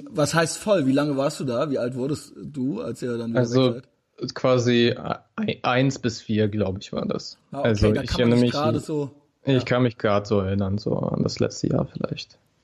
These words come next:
Speaker 2: Ja.
Speaker 1: Okay, und da im Prinzip eigentlich dort habt ihr Englisch gesprochen?
Speaker 2: Ja, also ja.
Speaker 1: Oder auch zu Hause, ja?
Speaker 2: Auch
Speaker 1: Also
Speaker 2: zu
Speaker 1: das
Speaker 2: Hause,
Speaker 1: war dann
Speaker 2: ja.
Speaker 1: so,
Speaker 2: Also wir
Speaker 1: okay.
Speaker 2: haben die ganze Zeit Englisch gesprochen, soweit ich mich erinnere.
Speaker 1: Mhm.
Speaker 2: Dann sind wir zurück nach Russland für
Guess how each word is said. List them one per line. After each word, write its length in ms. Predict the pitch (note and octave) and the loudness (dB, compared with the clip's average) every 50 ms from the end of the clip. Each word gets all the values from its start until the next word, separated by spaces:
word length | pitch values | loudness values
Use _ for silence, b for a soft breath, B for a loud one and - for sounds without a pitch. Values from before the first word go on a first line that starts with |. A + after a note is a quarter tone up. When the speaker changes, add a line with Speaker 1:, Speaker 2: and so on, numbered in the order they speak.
| _ _ | _ _
Speaker 2:
Ja. 220 | - G#2 G2 F#2+ A2+ A2+ - | 0 0 2 0 0 -2 -4
Speaker 1:
Okay, 440 | - C#3+ - - E3 D3 B2 A#2 - - - _ | -4 -4 0 2 2 2 2 2 -2 -8 -10 _
und 240 | - E3+ D3+ - E3 | -2 -2 0 0 2
da 140 | D3+ D#3+ F#3 | 2 2 2
im 160 | - F3 C#3 | 0 -2 -2
Prinzip 560 | - D#3 C#3+ C3 - - - F3+ F#3+ - - | 0 0 0 0 -2 0 0 2 2 2 0
eigentlich 480 | - C#3 C#3 C#3+ D3 D3+ C#3 - - - | 0 0 2 2 2 0 0 -2 -2 2
dort 320 | C#3+ C#3 D#3+ F#3 - - | 4 4 4 4 2 -2
habt 180 | E3 - - - | -6 -6 -4 0
ihr 260 | D3+ C#3+ C#3 C#3 - | 2 4 4 4 4
Englisch 300 | C3+ D3 E3 F3 - - | 2 0 0 0 -2 -4
gesprochen? 540 | G#3+ - - - G#3 G#3+ G#3 - F#3+ - - - _ _ _ | -6 -8 -4 -2 -2 -2 0 -2 -4 -6 -6 -10 _ _ _
Speaker 2:
Ja, 180 | - G#2+ F#2 - - - - - _ - - _ _ _ _ - | 2 2 2 2 0 -4 -8 -12 _ -16 -16 _ _ _ _ -2
also 260 | A3 B2+ A2+ G#2+ G#2+ - | 0 0 2 2 2 2
ja. 280 | - - - - C3 - _ _ _ _ | 2 2 0 0 -2 -6 _ _ _ _
Speaker 1:
Oder 160 | D3 D3+ D#3 E3 | 2 2 2 2
auch 100 | E3 - | 0 0
zu 140 | - - D3+ | 0 2 2
Hause, 360 | C#3+ C3+ C3 B2+ A2+ A2+ A2+ | 4 4 4 2 0 -2 -4
ja? 240 | G#2 A2+ C3 C#3+ - - _ _ _ _ _ _ _ _ | -4 -4 -6 -6 -8 -14 _ _ _ _ _ _ _ _
Speaker 2:
Auch 100 | - C3+ | -2 -2
Speaker 1:
Also 60 | C3+ - | 0 0
Speaker 2:
zu 100 | B2+ A#2 | 2 2
Speaker 1:
das 80 | A2+ | 4
Speaker 2:
Hause, 180 | A2+ A2 G#2 G#2 | 4 4 4 4
Speaker 1:
war 60 | G2+ | 4
dann 80 | G#2 G#2 | 4 4
Speaker 2:
ja. 60 | G#2 A#2 | 2 0
Speaker 1:
so, 120 | A2+ A2+ - | -2 -4 -4
Speaker 2:
Also 160 | A2 A2 G#2+ | -2 0 2
wir 80 | G#2+ G#2 | 2 2
Speaker 1:
okay. 100 | G#2+ G#2+ | 2 2
Speaker 2:
haben 280 | G#2+ G#2+ G#2 G#2+ G#2 - | 2 2 2 0 0 -2
die 80 | A#2 | 0
ganze 200 | A2+ A2+ A2 - | 0 0 0 0
Zeit 100 | A2 - | -2 0
Englisch 200 | A#2 A#2 G#2+ - | 0 0 0 -2
gesprochen, 400 | - - - - A2+ G#2+ A2+ G#2+ | -6 -14 -6 -2 0 2 2 4
soweit 220 | G2+ G#2 G#2 G2+ - | 4 4 2 2 2
ich 80 | - | 0
mich 140 | A2 G#2 - | -2 0 2
erinnere. 320 | G#2+ G#2+ A2 A2+ A2 G#2+ G#2 - _ _ _ _ _ _ _ - | 2 4 4 4 2 0 -2 -6 _ _ _ _ _ _ _ -10
Speaker 1:
Mhm. 180 | D3+ C3+ C#3+ D#3+ | -6 -6 -2 2
Speaker 2:
Dann 140 | B2 A#2+ | 2 4
sind 160 | A#2 A#2 A2+ A#2 | 4 6 6 6
wir 100 | A2+ G#2+ | 4 4
zurück 300 | - - A#2+ A#2 A#2+ B2 | 4 2 2 2 4 2
nach 160 | A2 G#2 - | 0 2 2
Russland 400 | C3 C#3 - - D3 C#3 C3+ - | 0 0 0 0 0 0 0 0
für 400 | - B2+ A#2+ A#2 A2+ A2+ - | 2 2 4 4 4 4 0